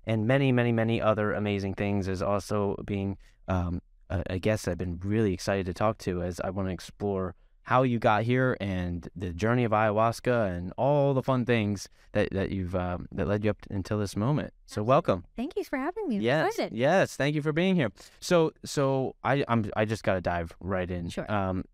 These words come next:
Speaker 1: attorney to ayahuasca and hypnotherapist guide. That, just please start from the top. How did we get here?
Speaker 2: Sure. So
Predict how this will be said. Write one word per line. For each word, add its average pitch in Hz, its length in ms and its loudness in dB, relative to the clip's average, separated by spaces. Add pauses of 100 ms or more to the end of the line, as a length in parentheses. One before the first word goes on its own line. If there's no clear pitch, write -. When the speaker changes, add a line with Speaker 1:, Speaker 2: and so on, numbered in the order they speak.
(1120)
Speaker 1:
attorney 120 580 0 (120)
to 95 280 0 (480)
ayahuasca 101 800 2 (360)
and 87 300 0
hypnotherapist 98 760 -2
guide. 90 380 -2
That, 110 280 0 (420)
just - 280 -4 (440)
please 98 300 0
start - 340 0
from 110 140 -2
the 92 80 0
top. - 300 -4
How 117 160 2
did 113 80 -2
we 104 100 -2
get 87 160 -2
here? 87 260 -8
Speaker 2:
Sure. 208 840 0
So 226 640 0